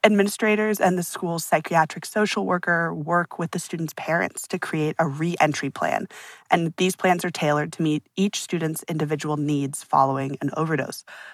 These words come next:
whether they're struggling with addiction or accidentally overdosed on a counterfeit pill. Check-ins with the in-school counselor, therapy sessions, and outpatient rehabilitation with the nearby children's hospital are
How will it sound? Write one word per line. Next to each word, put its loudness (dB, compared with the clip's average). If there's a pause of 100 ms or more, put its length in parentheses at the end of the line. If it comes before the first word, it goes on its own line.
whether 6
they're 0
struggling -4
with -6
addiction 0
or -2 (400)
accidentally 0
overdosed -2
on 0
a -4
counterfeit -2
pill. 2 (520)
Check-ins 2
with -4
the -2
in-school -2
counselor, 2
therapy 2
sessions, 0
and 0
outpatient 2
rehabilitation -2 (280)
with -4
the 0
nearby 2
children's 0
hospital -2 (340)
are 6